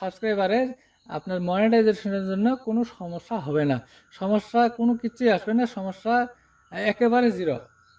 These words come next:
হান্ড্রেড পার্সেন্ট মনিটাইজ পাবেন। মনিটাইজ পাওয়ার জন্য আপনাদের জন্য, আপনাদের এই কাজটা করা অতি প্রয়োজনীয়। তো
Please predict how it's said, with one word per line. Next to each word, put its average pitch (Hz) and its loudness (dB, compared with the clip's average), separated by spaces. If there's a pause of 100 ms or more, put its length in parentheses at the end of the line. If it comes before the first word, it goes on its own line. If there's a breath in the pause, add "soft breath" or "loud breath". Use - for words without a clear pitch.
(720)
হান্ড্রেড 202 2
পার্সেন্ট 254 4
মনিটাইজ 202 0
পাবেন। 247 2
মনিটাইজ 202 0
পাওয়ার 196 -2
জন্য 202 -4
আপনাদের 185 -8
জন্য, 185 -6
আপনাদের 180 -4
এই 185 -6
কাজটা 175 -6
করা 175 -6
অতি 185 -8 (120)
প্রয়োজনীয়। 202 2 (440 soft breath)
তো 170 2